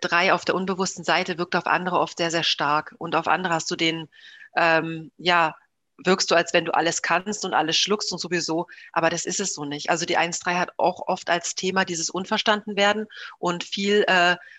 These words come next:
ja, Stärke reinprojiziert, wo aber auch ein Schmerz dahinter sein kann.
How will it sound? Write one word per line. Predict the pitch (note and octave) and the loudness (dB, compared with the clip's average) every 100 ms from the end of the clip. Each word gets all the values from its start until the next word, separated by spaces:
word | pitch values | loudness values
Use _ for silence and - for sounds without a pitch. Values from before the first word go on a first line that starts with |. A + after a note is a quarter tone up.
| _ | _
ja, | F3 | 0
Stärke | E3 - F3+ A3 G3+ | 2 4 4 2 2
reinprojiziert, | F#3 G3+ G3+ F#3 F#3 G#3+ G3+ | 0 0 0 0 0 0 0
wo | E3+ | 2
aber | - F3 | 2 4
auch | F#3 F3+ | 2 2
ein | |
Schmerz | - E3+ E3+ | -2 0 -2
dahinter | F#3+ F3 F3 | -4 -4 -4
sein | E3 D#3 D#3+ | -2 -4 -2
kann. | D#3 D3+ | -4 -6